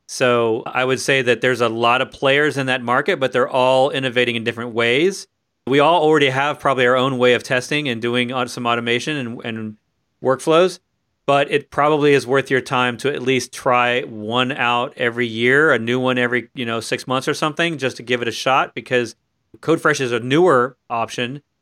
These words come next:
and it sometimes takes newer players to create that innovation so that the industry can move forward. So, yeah.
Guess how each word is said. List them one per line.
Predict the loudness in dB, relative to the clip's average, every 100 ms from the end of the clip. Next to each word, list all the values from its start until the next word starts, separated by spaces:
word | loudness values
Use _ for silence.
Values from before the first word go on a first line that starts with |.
| _ _
and | -2 0 0 -4 -10
it | -6
sometimes | -4 -2 -4 -2
takes | -2 -2 -6
newer | -4 2 2 2
players | 0 2 4 2 0 -4
to | -8
create | -6 -2 0 2
that | 0
innovation | -2 -2 0 0 0 -8
so | -10 -8
that |
the | -8
industry | -6 -6 -4 -4
can | -4 -4
move | -6
forward. | -4 -2 -2 -6
So, | -8 -6 -2
yeah. | 0 -2